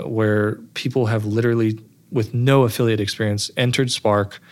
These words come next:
gotten that education, that foundational knowledge. They've been able to get mentorship through that community as well and kind of, like,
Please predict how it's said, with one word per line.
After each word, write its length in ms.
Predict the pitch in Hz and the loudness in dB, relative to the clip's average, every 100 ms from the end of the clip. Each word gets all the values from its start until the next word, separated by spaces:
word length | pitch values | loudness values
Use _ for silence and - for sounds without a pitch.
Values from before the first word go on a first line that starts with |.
| - - - _ | -20 -20 -20 _
gotten 320 | - 127 127 120 | 0 0 2 0
that 220 | 113 110 | 0 0
education, 540 | 120 113 - 117 - | -2 -2 -2 -2 0
that 160 | 107 110 | -2 -2
foundational 540 | 117 113 113 107 110 | 0 0 0 0 -2
knowledge. 500 | 107 107 107 107 107 - - - - - | 0 2 2 0 -4 -12 -20 -20 -18 -14
They've 300 | 135 117 113 | -2 0 0
been 140 | 123 | 0
able 200 | 117 113 | 0 0
to 80 | 110 | 0
get 180 | 113 110 | -2 0
mentorship 640 | 107 113 123 117 - 123 | -2 0 0 0 0 -2
through 160 | - 113 | 0 0
that 160 | 107 | 0
community 480 | - 113 110 113 120 | -2 -2 0 0 0
as 160 | 110 107 | 0 0
well 300 | 107 110 107 | 0 2 0
and 120 | 107 | -4
kind 200 | 107 107 | -4 -4
of, 180 | 104 - | -4 -4
like, 160 | 104 | -8